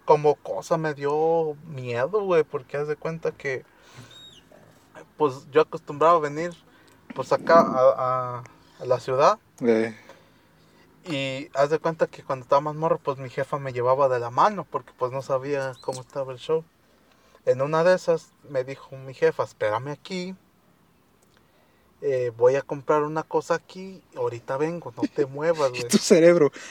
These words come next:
Speaker 2: "Que me vaya", dice. <laughs>
Speaker 1: No, pendejo, güey. Y traía una blusa roja y un pantalón negro, mi
Speaker 2: Ah,
Speaker 1: jefa.
Speaker 2: ya.
Speaker 1: Entonces,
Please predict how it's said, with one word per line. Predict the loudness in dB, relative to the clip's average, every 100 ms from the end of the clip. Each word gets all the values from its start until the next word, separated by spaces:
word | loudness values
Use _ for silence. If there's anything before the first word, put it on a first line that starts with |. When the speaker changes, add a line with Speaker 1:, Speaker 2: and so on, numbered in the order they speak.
| -12
Speaker 2:
"Que | -6
me | -2
vaya", | 2 6 6 6
dice. | 6 8 8
<laughs> | 6 6 8 8 8 8 8 6 4 4 4 4 6 4 0 -10 -8 -6 2
Speaker 1:
No, | 6 8 8 6 4
pendejo, | 0 -2 0 -4 -4 -10
güey. | -6 -6 -6 _ _ -20 _ -14
Y | -8
traía | -2 0 0
una | -6
blusa | -6 -4 0 2
roja | 4 2 -2
y | -8
un | -8
pantalón | -8 -6 -8 -8 -10
negro, | -8 -6 -6
mi | -8 -4
Speaker 2:
Ah, | -2
Speaker 1:
jefa. | -2 -4 -10 _ _ _ _ -10 -10 -12 -14 -12 -6
Speaker 2:
ya. | -4
Speaker 1:
Entonces, | 0 2 2 2 -2